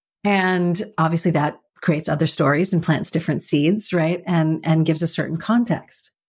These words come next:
And the idea of getting messy, I remember when one of my mentors said this to me twenty some odd years ago, I was like, "You gotta be fucking kidding me." I was like, "I gotta keep it together. I gotta look a certain way.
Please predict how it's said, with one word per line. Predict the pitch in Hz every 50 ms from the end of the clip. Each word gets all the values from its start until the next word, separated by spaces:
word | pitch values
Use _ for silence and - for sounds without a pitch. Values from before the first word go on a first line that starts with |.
| _ _ _ _ _ _ _
And | - 202 202 202 196 190 196 196 196 190 208 202 - - _ _ _ -
the | - 170 202 214 208
idea | 196 196 196 196 185 170 147 139 - 196 214 247 269 294 262 190 156 - - - - - - _ -
of | 196 196 190 170 170 160
getting | - 202 190 208 220 208 185 165 156 156 156 156 - _
messy, | - 160 151 156 165 190 220 233 - - - - 165 156 - - - - - -
I | 190
remember | 180 190 208 202 226
when | 208 190 175 165
one | 170 175 185
of | 180
my | 175 160
mentors | 151 151 160 180 196 196 - 175 - - - 139 -
said | - - 165 165
this | 170 180 175 -
to | - - 156
me | 147 143 139 147 151 139 - _ _ _ _ _ _ _ _ _ _ _ _
twenty | - - - 151 160 170
some | 165 - 185 185
odd | 165 170 160
years | 170 190 180 175 -
ago, | 190 - - - - - - 180 _ _ _ _ _ _ _ _ -
I | - 175
was | 165 165
like, | 165 147 - -
"You | 180 170
gotta | 202 214 160 -
be | 143
fucking | - - 135 135 - 135 135
kidding | 147 147 156 151 147
me." | 131 - - 170 170 - _ _ _ _ -
I | - 165
was | 156
like, | 160 156 -
"I | 156 160
gotta | 170 208 214 202
keep | - - 175 -
it | 165
together. | - - - 151 139 135 147 160 180 214 214 - _ _ _ _ _ _ _
I | - 175
gotta | 165 160 151 156
look | 156 147 151 160 165 175 175 -
a | - 196
certain | - - 180 165 - 170 160
way. | 160 147 147 151 160 180 226 277 294 285